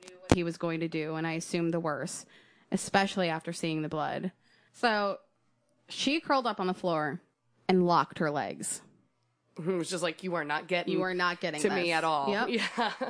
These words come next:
Speaker 1: Here's the thing, though. The soldier kept hitting her with an A K forty-seven.
Speaker 2: Oh, ow, ow, ow.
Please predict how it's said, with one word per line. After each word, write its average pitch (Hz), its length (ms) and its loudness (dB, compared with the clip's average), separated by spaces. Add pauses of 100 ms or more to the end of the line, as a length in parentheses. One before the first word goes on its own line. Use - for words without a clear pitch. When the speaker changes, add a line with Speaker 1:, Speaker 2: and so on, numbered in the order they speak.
(140)
Speaker 1:
Here's 285 540 4
the 240 80 -2
thing, 233 440 8
though. 165 360 4 (840)
The 196 100 4
soldier 196 840 6 (380)
kept - 260 2
hitting 262 400 0
her 208 180 0
with 175 160 -2
an 180 80 -2
A 185 180 0
K 190 200 -2
forty-seven. 175 840 0
Speaker 2:
Oh, 233 260 -2
ow, 214 280 -4
ow, 214 220 -4
ow. 202 280 -4